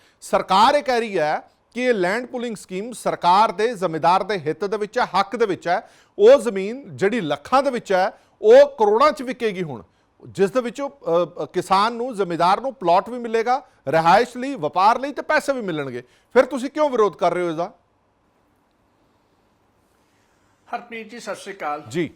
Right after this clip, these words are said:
Speaker 1: ਜੀ।
Speaker 2: ਪਹਿਲੇ ਗੱਲ ਅਸੀਂ ਲੈਂਡ ਪੂਲਿੰਗ ਦੀ ਕਰਨੇ ਆ,
Speaker 1: ਜੀ।
Speaker 2: ਫਿਰ ਆਉਂਦੇ ਆ ਕਰਜ਼ੇ ਤੇ ਸਰਕਾਰ ਦੀ ਝੂਠ ਦੀ।
Speaker 1: ਹੂੰ।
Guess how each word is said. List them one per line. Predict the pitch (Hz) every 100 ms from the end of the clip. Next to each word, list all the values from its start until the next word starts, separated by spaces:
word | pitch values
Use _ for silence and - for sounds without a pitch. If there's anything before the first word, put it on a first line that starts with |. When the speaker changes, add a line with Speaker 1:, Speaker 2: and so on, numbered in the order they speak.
| _
Speaker 1:
ਜੀ। | 117 117 _ _ _ _ _ -
Speaker 2:
ਪਹਿਲੇ | 247 277 269
ਗੱਲ | 208 208 220
ਅਸੀਂ | 254
ਲੈਂਡ | 240 190 165 156
ਪੂਲਿੰਗ | - 143 139
ਦੀ | 139
ਕਰਨੇ | 123 104 110
ਆ, | 110 -
Speaker 1:
ਜੀ। | 147 139
Speaker 2:
ਫਿਰ | 220
ਆਉਂਦੇ | 214 196 220
ਆ | 233 -
ਕਰਜ਼ੇ | 180 160 185
ਤੇ | 190
ਸਰਕਾਰ | 165 175 151 147
ਦੀ | 143 190 196
ਝੂਠ | 190 123 -
ਦੀ। | - _ -
Speaker 1:
ਹੂੰ। | 135 123